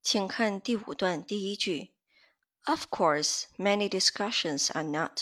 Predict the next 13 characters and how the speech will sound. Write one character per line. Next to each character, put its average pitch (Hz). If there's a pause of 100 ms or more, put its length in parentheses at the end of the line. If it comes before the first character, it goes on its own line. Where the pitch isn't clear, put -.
so 185
successful. - (1120)
请 220
画 220
出 214
重 262
点 -
词 -
汇 165
并 160
做 131
标 175
注。 -